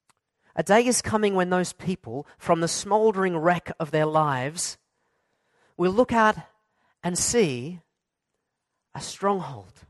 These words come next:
still standing. Those who have trusted in Jesus. And they might find themselves saying, "Well, I thought they were stupid.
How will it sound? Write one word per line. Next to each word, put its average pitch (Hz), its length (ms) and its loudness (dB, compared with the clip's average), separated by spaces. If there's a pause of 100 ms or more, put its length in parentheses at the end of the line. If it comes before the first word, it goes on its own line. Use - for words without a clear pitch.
(560)
still 180 300 -4
standing. 147 500 -4 (1300)
Those 190 540 4
who 170 80 -4
have 151 140 2
trusted 170 500 -4
in 147 220 -8
Jesus. 131 760 -6 (1500)
And 160 100 0
they 170 60 4
might 190 160 2
find 196 240 2
themselves 190 380 2
saying, 190 340 2 (300)
"Well, 165 100 2
I 175 120 6
thought 156 200 -8
they 143 120 0
were 151 100 -6
stupid. - 460 -10